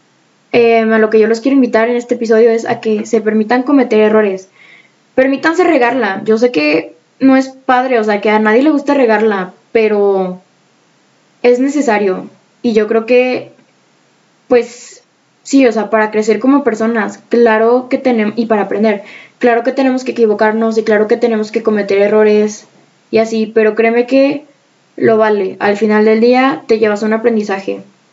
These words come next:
Am, también los quiero invitar a que dejemos de juzgar a los demás por cometer errores,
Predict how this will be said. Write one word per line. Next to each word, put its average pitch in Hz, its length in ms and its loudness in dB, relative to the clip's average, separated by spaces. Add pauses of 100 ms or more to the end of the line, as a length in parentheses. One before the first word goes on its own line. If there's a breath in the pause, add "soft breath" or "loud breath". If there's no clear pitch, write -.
(720)
Am, 220 300 2
también 220 220 0
los 226 120 -2
quiero 247 120 0
invitar 240 320 2
a 226 80 -2
que 262 100 0
dejemos 220 340 0
de 240 60 4
juzgar 220 320 0
a 214 60 0
los 226 180 -2
demás 196 260 -8
por 214 180 -4
cometer 202 340 -2
errores, 226 520 0